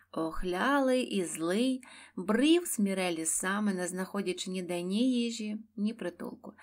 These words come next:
Дійшло до того, що одного разу він схопив велику шишку і став крадькома вигризати з неї сухі зернятка. "Ох, як цікаво! Ох, як цікаво!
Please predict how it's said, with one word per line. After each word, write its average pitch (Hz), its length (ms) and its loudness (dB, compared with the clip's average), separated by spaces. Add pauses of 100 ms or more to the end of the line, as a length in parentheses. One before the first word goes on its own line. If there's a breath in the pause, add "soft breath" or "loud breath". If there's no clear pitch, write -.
(440 loud breath)
Дійшло 226 320 4
до 262 100 4
того, 262 240 8
що 233 160 2
одного 220 300 2
разу 214 280 2
він 202 140 2
схопив 208 400 -2
велику 233 520 2
шишку 190 460 -2
і 185 60 -2
став 202 280 -2
крадькома 208 560 0
вигризати 202 640 0
з 214 40 -2
неї 214 220 -2
сухі 196 320 -6
зернятка. 175 600 -8 (800)
"Ох, 453 400 8
як 415 240 4
цікаво! 208 680 4 (320 loud breath)
Ох, 523 380 10
як 427 260 2
цікаво! 226 640 4